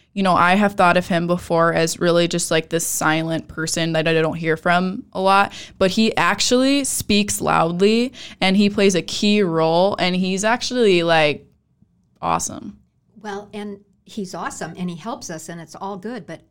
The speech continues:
Speaker 2: also the Holy Spirit is the one that can convict us and cut us in our heart
Speaker 1: Yeah,
Speaker 2: that we
Speaker 1: that
Speaker 2: have
Speaker 1: sword.
Speaker 2: sinned.
Speaker 1: Yeah.
Speaker 2: Right. He's a sword, all
Speaker 1: Yeah.
Speaker 2: right. He can be a sword of comfort and an offensive weapon against the enemy, but he's also a sword in that he convicts.
Speaker 1: Yeah. Amen.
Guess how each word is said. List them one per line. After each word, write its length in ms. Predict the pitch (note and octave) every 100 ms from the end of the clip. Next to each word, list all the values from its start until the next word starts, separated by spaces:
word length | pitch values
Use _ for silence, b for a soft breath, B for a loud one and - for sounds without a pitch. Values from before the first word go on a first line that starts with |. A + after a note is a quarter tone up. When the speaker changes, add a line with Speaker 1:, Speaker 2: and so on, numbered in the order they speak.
| _
Speaker 2:
also 480 | G#3 D4+ - D#3 C#3+
the 120 | F3+
Holy 320 | F#3+ F#3+ F#3
Spirit 360 | F3+ - B3 G3
is 160 | D#3+
the 80 | E3
one 220 | D#3+ E3+
that 160 | D#3+ C3+
can 140 | F3
convict 600 | D#3+ E3 D3+ D3+ A#3+ -
us 200 | D3 -
and 120 | D3+ C#3+
cut 260 | - B3 B3
us 240 | D3 -
in 100 | E3
our 140 | D#3+
heart 540 | D3+ - F#3 B3+ - -
Speaker 1:
Yeah, 300 | F3+ F#3 G#3
Speaker 2:
that 140 | F3+ F#3
we 60 |
Speaker 1:
that 60 | B3
Speaker 2:
have 80 | G3
Speaker 1:
sword. 340 | - - G3+
Speaker 2:
sinned. 460 | A3+ D4 G#3+ D#3+ - -
Speaker 1:
Yeah. 180 | F#3 - - -
Speaker 2:
Right. 340 | A#3 D4+ -
He's 220 | A#3+ D4+
a 80 | F4+
sword, 380 | D4+ D#4 A3 G3
all 100 | A3
Speaker 1:
Yeah. 420 | G3+ A#3+ A3 -
Speaker 2:
right. 120 | G#3
He 60 | -
can 160 | C#4 A#3+
be 140 | A#3
a 80 | A3
sword 380 | - A3+ A3 G3
of 120 | -
comfort 440 | A#3 D4+ A3+ F#3 -
and 260 | G3+ F3+ F3+
an 160 | F#3 E3+
offensive 560 | D#3+ A3 B3 G#3 F3+
weapon 280 | F#3 G#3 G3+
against 320 | E3+ F3 F3+
the 100 | -
enemy, 260 | A3+ A#3+ F3
but 160 | F3 F3+
he's 180 | F3+ -
also 340 | A3+ C#4 G#3+
a 60 | E3+
sword 440 | - - D#3+ D#3+ E3
in 140 | F3
that 160 | E3+ D3+
he 100 | E3
convicts. 680 | - D#3+ C#3+ - - - -
Speaker 1:
Yeah. 160 | E3+ D#3+ _ -
Amen. 360 | F3+ F3 E3+